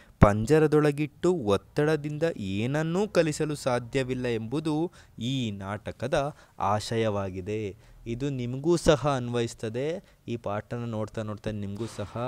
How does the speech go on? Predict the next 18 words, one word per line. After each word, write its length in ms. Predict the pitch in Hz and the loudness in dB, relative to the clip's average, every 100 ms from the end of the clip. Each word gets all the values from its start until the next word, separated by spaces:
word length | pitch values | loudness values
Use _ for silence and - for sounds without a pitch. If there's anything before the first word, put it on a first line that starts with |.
| 143 170 - - - | -4 -6 -12 -20 -14
ಗೊತ್ತಾಗುತ್ತೆ 760 | - - 104 101 - 135 165 180 _ _ _ | -12 -8 -6 -8 -6 -4 -4 -8 _ _ _
ಏನು 280 | 98 98 101 | -4 -4 -4
ಅಂತ 180 | 101 95 95 | -8 -10 -10
ತಿಳಿಸ್ತೀನಿ. 680 | 101 104 - - 107 139 175 - - _ - - | -6 -6 -6 -8 -6 -4 -6 -8 -18 _ -20 -10
ಈಗ 240 | 101 107 113 - | -6 -4 -4 -6
ಸದ್ಯಕ್ಕೆ 520 | 101 98 104 104 104 | -8 -4 -4 -4 -6
ನಾವು 520 | 98 92 107 156 220 - | -4 -4 0 0 -2 -4
ಈ 120 | 113 104 | -2 -2
ಪಂಜರ 440 | - 98 101 110 | 0 -2 0 -2
ಶಾಲೆ 420 | - 107 101 98 | 0 0 0 0
ಏನಂತಂದ್ರೆ, 840 | 95 101 101 - 95 101 147 185 - - - - - - | 0 -2 -4 -6 -6 -2 -2 -2 -6 -18 -20 -20 -20 -4
ಯಾವುದೇ 440 | 110 113 139 156 | 2 6 8 8
ಒಂದು 280 | 165 139 117 | 8 8 4
ಇಲ್ಲಿ 280 | 123 139 156 | 4 4 4
ಬರುವಂಥ 460 | 139 131 139 143 151 | 6 6 6 4 2
ಒಂದು 500 | 143 151 143 135 175 | 2 4 6 6 4
ಹಾಡು 640 | - - - 135 170 165 | -2 -12 2 6 6 6
ಹಕ್ಕಿಯ 400 | 139 - 117 107 | 2 0 0 0